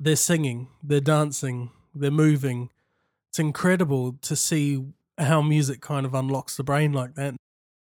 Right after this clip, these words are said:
The other one that I saw was on Glenn Campbell,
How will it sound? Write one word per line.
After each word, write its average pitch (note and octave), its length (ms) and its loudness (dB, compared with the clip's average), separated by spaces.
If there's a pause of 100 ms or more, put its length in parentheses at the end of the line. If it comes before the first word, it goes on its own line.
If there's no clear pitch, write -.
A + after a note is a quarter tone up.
(200)
The C#3 580 -2 (220)
other F3+ 220 0
one D3+ 200 0
that C#3+ 120 -2
I C#3 220 0
saw D3 300 -4
was C#3 200 -4
on C#3 280 -4
Glenn D3+ 380 -2
Campbell, D3+ 540 -4